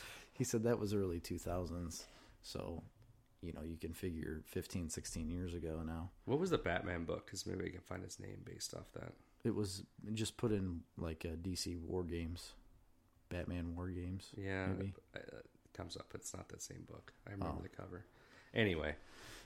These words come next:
Speaker 1: But anyway, he wrote that, and then he's writing his own books, too. Um, and he was really, really great. I feel like that guy's kind of a wealth of knowledge.
Speaker 2: Yeah.
Speaker 1: Like, it, it felt like it to me, that he had a lot of knowledge and a lot of different things,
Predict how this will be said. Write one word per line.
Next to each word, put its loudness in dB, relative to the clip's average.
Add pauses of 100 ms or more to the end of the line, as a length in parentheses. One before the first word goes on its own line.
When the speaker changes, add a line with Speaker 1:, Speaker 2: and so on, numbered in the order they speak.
Speaker 1:
But 10
anyway, 10
he 8
wrote 6
that, 6
and 4
then 6
he's 2
writing 4
his -2
own 0
books, -2
too. 2 (220)
Um, 0
and 0
he 2
was 0
really, 4
really 0
great. 2
I -2
feel 4
like 2
that 0
guy's -2 (220)
kind 2
of -2
a 2
wealth 2
of -2
knowledge. 0
Speaker 2:
Yeah. 8 (260)
Speaker 1:
Like, 0
it, 4 (200)
it 2
felt 2
like 4
it 0
to 2
me, 4 (140)
that 0
he 0
had 2
a 2
lot 4
of 0
knowledge 2
and -2
a 0
lot 2
of -2
different -2
things, -2